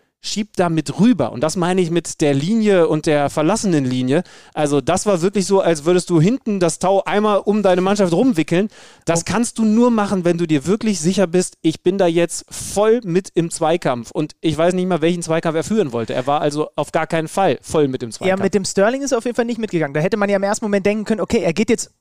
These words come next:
Speaker 2: warum auch immer, das ist auch sehr unüblich, <laughs> aber er geht vielleicht zumindest mit dem komplett mit.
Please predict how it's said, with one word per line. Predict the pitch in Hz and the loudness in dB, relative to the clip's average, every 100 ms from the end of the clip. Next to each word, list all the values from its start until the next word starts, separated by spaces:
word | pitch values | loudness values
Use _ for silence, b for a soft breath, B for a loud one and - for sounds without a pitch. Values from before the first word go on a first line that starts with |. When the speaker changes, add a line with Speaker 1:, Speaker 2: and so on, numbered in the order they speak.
| _ | _
Speaker 2:
warum | 196 220 190 302 | -2 0 2 0
auch | 180 254 | 0 0
immer, | 339 247 | 2 2
das | 160 160 | 0 -2
ist | - | -4
auch | - 226 | -4 -2
sehr | - 180 | 0 2
unüblich, | 277 269 240 330 220 202 339 | 4 4 4 4 2 0 0
<laughs> | |
aber | - 180 | 0 0
er | 196 | 0
geht | 196 262 | 0 -2
vielleicht | 196 202 - | 2 2 2
zumindest | 226 208 214 202 - | -4 -2 -4 -6 -4
mit | 190 - | -4 0
dem | 247 311 | 0 0
komplett | - 202 208 - | -4 0 -2 0
mit. | 359 | -2